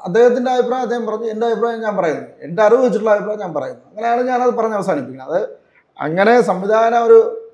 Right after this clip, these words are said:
അത് ഇതിലാക്കി എടുക്കുന്നതാണ്. ആൾക്കാർക്ക് എപ്പോഴും തമ്മിൽ അടിക്കുന്നതല്ലേ ഇഷ്ടം. തമ്മിൽ സൗഹൃദമായിട്ട് ചിരിച്ചുകൊണ്ടിരുന്ന് കഴിഞ്ഞാൽ ആൾക്കാർക്ക് ഇഷ്ടപ്പെടത്തില്ല. കരഞ്ഞുകൊണ്ടിരുന്ന് കഴിഞ്ഞാൽ, "അയ്യോ കഷ്ടമെന്ന്" പറഞ്ഞിട്ട് മനസ്സ്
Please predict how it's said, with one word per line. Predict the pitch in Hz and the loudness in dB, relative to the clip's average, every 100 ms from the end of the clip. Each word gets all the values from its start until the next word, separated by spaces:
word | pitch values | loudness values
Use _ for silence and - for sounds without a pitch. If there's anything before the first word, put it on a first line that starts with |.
| - | -12
അത് | 165 | -8
ഇതിലാക്കി | 139 165 190 208 | -4 0 0 2
എടുക്കുന്നതാണ്. | 180 196 190 147 | 0 0 -2 -6
ആൾക്കാർക്ക് | 127 156 180 180 | -8 -6 -4 -4
എപ്പോഴും | 185 - 202 | -6 -8 -6
തമ്മിൽ | 175 185 196 | -6 -6 -4
അടിക്കുന്നതല്ലേ | 180 180 180 156 143 | -4 -4 -4 -4 -4
ഇഷ്ടം. | - - _ _ _ _ _ _ _ _ - | -10 -18 _ _ _ _ _ _ _ _ -14
തമ്മിൽ | 160 | -6
സൗഹൃദമായിട്ട് | 190 170 180 220 220 185 160 - - 165 - | -2 0 2 2 2 0 -4 -12 -20 -14 -4
ചിരിച്ചുകൊണ്ടിരുന്ന് | 185 277 247 226 226 | -2 2 2 4 4
കഴിഞ്ഞാൽ | 220 214 214 | 2 2 0
ആൾക്കാർക്ക് | 202 190 180 196 202 190 | 0 -2 -4 -2 -2 -2
ഇഷ്ടപ്പെടത്തില്ല. | 175 185 139 127 110 - _ _ _ _ - | -4 -10 -10 -14 -18 -20 _ _ _ _ -10
കരഞ്ഞുകൊണ്ടിരുന്ന് | 156 202 240 233 233 | -6 -2 0 2 2
കഴിഞ്ഞാൽ, | 226 220 226 226 - - _ _ _ _ _ | 0 0 -4 -6 -10 -20 _ _ _ _ _
"അയ്യോ | - 139 139 127 | -18 -16 -16 -20
കഷ്ടമെന്ന്" | - - 180 175 | -18 -8 -8 -6
പറഞ്ഞിട്ട് | 156 156 | -10 -10
മനസ്സ് | 143 143 | -12 -12